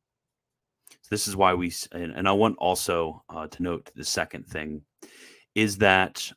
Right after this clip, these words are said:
uh, by moved, again, we mean going from potency to act. And this is why paragraph ten is gonna be so important, because Aristotle and Plato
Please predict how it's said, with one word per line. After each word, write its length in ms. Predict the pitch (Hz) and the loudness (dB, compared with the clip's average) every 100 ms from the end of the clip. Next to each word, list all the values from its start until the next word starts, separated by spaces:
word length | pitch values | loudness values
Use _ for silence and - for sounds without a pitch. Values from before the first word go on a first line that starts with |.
| - | -8
uh, 180 | 85 85 | -8 0
by 220 | 98 104 | 2 2
moved, 720 | 98 113 131 110 110 135 - - _ _ _ - | 4 10 10 8 2 -2 -10 -16 _ _ _ -8
again, 260 | 107 104 | -2 0
we 100 | 101 | 2
mean 200 | 98 101 | 2 0
going 260 | 90 101 110 | 2 4 4
from 180 | 101 92 | 0 -2
potency 400 | 95 80 82 - | -2 -4 -8 -10
to 100 | - | -12
act. 280 | 78 - _ _ _ _ _ _ 98 | -14 -18 _ _ _ _ _ _ -6
And 40 | |
this 100 | 110 | -2
is 160 | 123 95 | -2 0
why 320 | 95 92 87 | 4 4 2
paragraph 540 | 85 98 92 87 82 | 0 0 0 -2 -4
ten 160 | - 92 | -6 -8
is 100 | 82 | -6
gonna 140 | 87 | -10
be 80 | 78 | -10
so 160 | 76 80 | -12 -12
important, 440 | 82 90 87 76 | -8 -6 -6 -8
because 540 | 87 85 87 78 - - _ _ _ 98 | -10 -6 -6 -6 -12 -18 _ _ _ 0
Aristotle 480 | 110 - 113 107 | 0 4 4 4
and 100 | 92 | -2
Plato 540 | 87 113 104 82 82 | -2 0 0 -2 -8